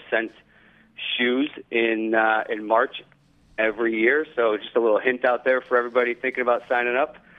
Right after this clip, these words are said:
Um, and yeah, so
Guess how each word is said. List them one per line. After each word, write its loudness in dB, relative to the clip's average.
Um, 0
and 0
yeah, 2
so -4